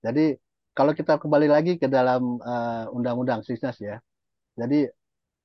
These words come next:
di dalam, nih saya bacakan, eh, di bab sepuluh, pendidik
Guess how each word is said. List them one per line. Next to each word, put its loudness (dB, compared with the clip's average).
di -2
dalam, 0
nih -10
saya -4
bacakan, -8
eh, -8
di -2
bab -2
sepuluh, -2
pendidik -2